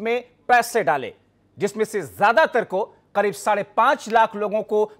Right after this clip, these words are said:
पहली किस्त उनके खातों में आज डाली गई। विपक्ष ने यह कहना शुरू कर दिया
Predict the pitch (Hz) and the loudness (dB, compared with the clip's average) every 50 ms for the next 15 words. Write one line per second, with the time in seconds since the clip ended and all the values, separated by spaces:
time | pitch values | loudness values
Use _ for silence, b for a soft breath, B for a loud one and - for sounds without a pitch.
0 | B _ _ - 208 196 202 226 226 214 - - 220 214 208 - - 196 190 175 | B _ _ 0 0 2 0 0 -2 -2 -4 -4 -4 -6 -6 -6 -8 -8 -8 -6
1 | - 175 - - 175 170 170 - 175 160 170 220 233 196 165 - - _ - 139 | -8 -10 -4 -2 -2 -2 0 -2 -6 -6 -6 -6 -6 -6 -8 -10 -12 _ -10 -8
2 | 135 135 143 117 123 117 - _ _ _ _ _ _ _ _ _ _ _ _ _ | -8 -8 -10 -10 -12 -16 -18 _ _ _ _ _ _ _ _ _ _ _ _ _
3 | _ _ _ _ _ - - 104 - 226 226 - 339 330 - - - 262 302 302 | _ _ _ _ _ -20 0 4 4 6 8 8 6 4 4 0 -6 -4 -2 0
4 | 285 269 277 269 254 254 254 254 - - 240 220 214 - 214 190 160 156 151 135 | 0 2 2 2 4 4 4 2 0 2 2 2 4 4 2 0 0 0 -2 -2
5 | 123 123 | -4 -4